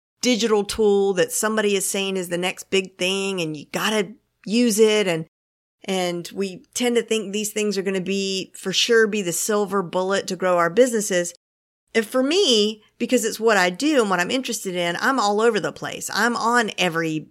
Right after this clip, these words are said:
social network. And I suppose if you're a wine enthusiast, or like last night I was watching sixty Minutes, um, and there was an episode with Tom Hanks, and it was all about his love of old typewriters.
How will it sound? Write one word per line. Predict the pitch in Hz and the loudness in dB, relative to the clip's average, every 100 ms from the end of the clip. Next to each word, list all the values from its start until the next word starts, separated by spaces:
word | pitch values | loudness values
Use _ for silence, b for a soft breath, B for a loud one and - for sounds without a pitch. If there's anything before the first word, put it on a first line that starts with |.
| - | -8
social | - 170 160 160 | 0 0 0 -2
network. | 156 - 151 120 - _ _ _ _ _ _ 240 | -2 -2 -4 -8 -12 _ _ _ _ _ _ 2
And | 262 | 4
I | |
suppose | 269 269 240 247 233 | 4 0 4 4 4
if | 220 214 | 2 0
you're | 170 | -2
a | |
wine | 175 196 214 214 | 2 4 4 2
enthusiast, | 208 214 196 202 196 196 196 - | 0 -2 0 0 2 0 -4 -6
or | - 185 180 180 175 175 - _ _ _ 202 | -4 0 2 2 2 0 -4 _ _ _ 2
like | 196 - - | 4 2 4
last | 202 208 208 | 6 6 6
night | 202 202 | 4 4
I | |
was | 196 190 | 4 2
watching | 185 196 185 | -2 -2 -4
sixty | 202 202 196 | -6 -6 -4
Minutes, | 180 180 185 - - - | -2 -2 -4 -6 -10 -4
um, | 185 175 | -2 -2
and | 175 | -2
there | 185 | -2
was | 180 175 175 170 - | 0 0 0 -2 -6
an | - | -6
episode | 175 180 190 208 190 185 | -4 -4 -4 -2 -2 -2
with | 170 | -6
Tom | - 180 180 | -6 -4 -4
Hanks, | 175 180 214 - | -4 -6 -6 -6
and | 185 | -8
it | 170 | -8
was | - | -6
all | 185 202 | -4 -2
about | 185 180 180 185 | 0 0 0 -4
his | 180 | -8
love | 175 180 185 180 | -2 0 2 0
of | 170 | -4
old | 170 180 | -4 -4
typewriters. | 175 175 180 196 214 247 240 | -2 -2 0 0 2 0 -2